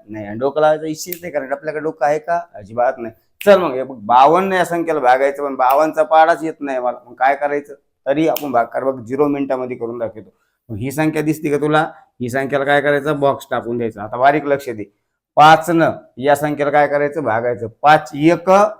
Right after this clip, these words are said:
पाच. कळालं का? पहिली स्टेप. त्यानंतर आता हे बावन्न आहे,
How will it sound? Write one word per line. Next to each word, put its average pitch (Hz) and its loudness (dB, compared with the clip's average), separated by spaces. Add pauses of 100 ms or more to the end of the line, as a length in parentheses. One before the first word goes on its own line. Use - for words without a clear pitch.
(240)
पाच. 123 2
कळालं 139 6
का? 110 -2 (420)
पहिली 117 -4
स्टेप. 110 -14 (360)
त्यानंतर 156 4
आता 147 -4
हे 139 0
बावन्न 151 6
आहे, 110 -6